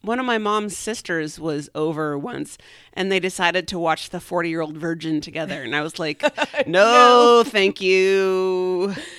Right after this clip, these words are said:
Speaker 2: You're like Homer in the bushes, like, backing it up. Like, "Goodbye."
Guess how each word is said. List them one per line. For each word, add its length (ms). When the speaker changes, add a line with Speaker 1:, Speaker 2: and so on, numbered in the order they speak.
Speaker 2:
You're 180
like 180
Homer 340
in 120
the 60
bushes, 760
like, 240
backing 380
it 180
up. 260
Like, 160
"Goodbye." 360